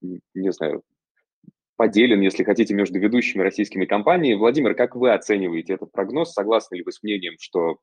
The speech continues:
основная активность в области M and A на российском рынке подходит к завершению? И какие, по вашему мнению, сделки мы можем ожидать в ближайший период?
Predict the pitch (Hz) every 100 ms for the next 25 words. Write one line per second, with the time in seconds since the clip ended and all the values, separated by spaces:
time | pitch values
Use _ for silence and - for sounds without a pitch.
0 | - 95 107 107 104 87 - 92 85 -
1 | 95 90 85 - 90 95 95 90 82 _
2 | - 87 87 92 - 95 90 - 80 -
3 | _ _ - - 101 87 92 101 113 185
4 | 160 107 107 160 135 107 - 104 101 120
5 | 107 92 87 131 123 98 - _ _ -
6 | 107 120 110 101 95 98 107 - 98 95
7 | 95 95 90 92 85 -